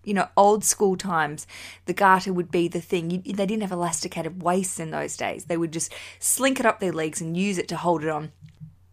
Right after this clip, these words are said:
And that was an element of giving away a part of the clothes. Also, of course, there's the sex side of it. They're saying that it's a consummation of marriage sort of thing, that they've done the deed. They'd take the garter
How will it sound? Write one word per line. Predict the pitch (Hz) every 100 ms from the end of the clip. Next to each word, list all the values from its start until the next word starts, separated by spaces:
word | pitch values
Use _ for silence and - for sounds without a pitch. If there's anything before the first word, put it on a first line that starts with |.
| _ - -
And | 214
that | 311 277
was | 240 202
an | 185
element | 208 196 185 175
of | 165
giving | 185 180 190
away | 175 160 151 -
a | 196
part | 190 160 156
of |
the | -
clothes. | - 302 180 -
Also, | 339 381 359 185 151 -
of | 190 -
course, | - 262 165 175 -
there's | 214 208
the | 226
sex | - 247 -
side | 190 - 143
of | -
it. | -
They're | 233 233
saying | - 196 190 185
that | 185 175 - - -
it's | 220
a | 220
consummation | - 208 220 190 185 190
of | 175
marriage | 185 170 170 165
sort | - 170
of | 151
thing, | - 165 -
that | -
they've | 185
done | - 180 185 170
the | 180
deed. | - 170 151 143 - - -
They'd | 190 190
take | - 262 262
the | 202
garter | 196 185 185 185